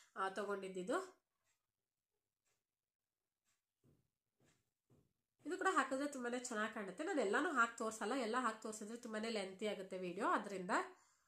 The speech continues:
ನೋಡ್ಬೋದು. ಇದು three grams ಒಳಗಡೆ ಇದೆ ಅಷ್ಟೇ. ಆ, ನೆಕ್ಸ್ಟ್ earring ಬಂದು, ಆ, ಇದು, ಆ, ಇದು I think ಇದು four or five grams ಇರ್ಬೋದು ಅಷ್ಟೇ, ಜಾಸ್ತಿ ಏನಿಲ್ಲ.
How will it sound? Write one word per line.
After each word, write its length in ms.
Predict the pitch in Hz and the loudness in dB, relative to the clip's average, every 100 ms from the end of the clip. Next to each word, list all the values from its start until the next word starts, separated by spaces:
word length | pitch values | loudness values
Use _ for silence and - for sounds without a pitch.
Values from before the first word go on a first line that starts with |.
| _ _ _ _ _ _ _ _ _ 233 | _ _ _ _ _ _ _ _ _ -10
ನೋಡ್ಬೋದು. 760 | 208 185 185 185 330 - - _ _ _ _ _ _ _ _ _ _ _ _ _ _ _ _ _ - | -8 -4 -2 0 0 -2 -18 _ _ _ _ _ _ _ _ _ _ _ _ _ _ _ _ _ -12
ಇದು 80 | 349 | -6
three 240 | 302 294 | 2 2
grams 320 | 269 277 262 | 4 2 4
ಒಳಗಡೆ 360 | 254 220 208 196 | 2 0 0 0
ಇದೆ 160 | 190 185 | 0 2
ಅಷ್ಟೇ. 540 | 185 - 330 - - | 2 2 2 0 -8
ಆ, 60 | 226 | -4
ನೆಕ್ಸ್ಟ್ 400 | 240 285 - - | 0 0 0 0
earring 360 | 339 294 269 233 | 2 2 0 -2
ಬಂದು, 560 | 220 220 370 392 - - | -2 2 2 0 -10 -12
ಆ, 220 | 226 214 | -4 -2
ಇದು, 400 | 202 214 190 277 392 - _ - _ - _ _ _ _ _ _ _ _ _ _ | 0 0 2 2 2 -6 _ -20 _ -20 _ _ _ _ _ _ _ _ _ _
ಆ, 80 | 269 254 254 254 247 247 | -2 2 4 4 4 4
ಇದು 640 | 247 294 247 349 349 349 330 - - - - - _ _ - - - | 4 2 2 0 2 4 2 0 -14 -18 -20 -20 _ _ -20 -16 -6
I 60 | |
think 240 | 277 311 285 | -4 -4 -2
ಇದು 80 | 302 | -4
four 360 | - 277 311 | -2 2 6
or 220 | 359 349 | 6 6
five 160 | 294 254 | 6 4
grams 340 | 254 262 254 | 4 2 2
ಇರ್ಬೋದು 340 | 247 202 220 208 | -2 0 0 2
ಅಷ್ಟೇ, 340 | 196 - 262 | 0 2 2
ಜಾಸ್ತಿ 380 | 262 208 202 - | 4 2 2 -2
ಏನಿಲ್ಲ. 320 | 226 214 196 | -2 0 2